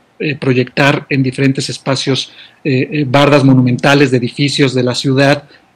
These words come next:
películas, eh, a las cuales la gente podía, podía acceder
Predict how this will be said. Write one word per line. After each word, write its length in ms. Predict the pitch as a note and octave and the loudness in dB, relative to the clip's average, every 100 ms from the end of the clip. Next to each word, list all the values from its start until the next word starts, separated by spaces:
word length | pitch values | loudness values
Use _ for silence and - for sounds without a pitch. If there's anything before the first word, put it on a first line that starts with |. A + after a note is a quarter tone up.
| _ | _
películas, 880 | - C#3 E3+ D#3+ E3+ D#3 E3 - - - | 0 4 4 2 4 4 2 -8 -14 -12
eh, 220 | C#3+ C3+ | -8 -8
a 60 | |
las 160 | B2+ A#2+ | -8 -8
cuales 260 | D3+ C#3+ C3+ | -6 -6 -6
la 80 | |
gente 280 | C3 C#3 C#3 | -4 -4 -6
podía, 500 | C3 B2 C3 C3+ B2+ _ _ _ | -10 -8 -4 -4 -6 _ _ _
podía 260 | C3 C3+ | -4 -2
acceder 600 | C#3 - C#3+ C3 C#3+ D3+ | -2 -4 -4 0 0 0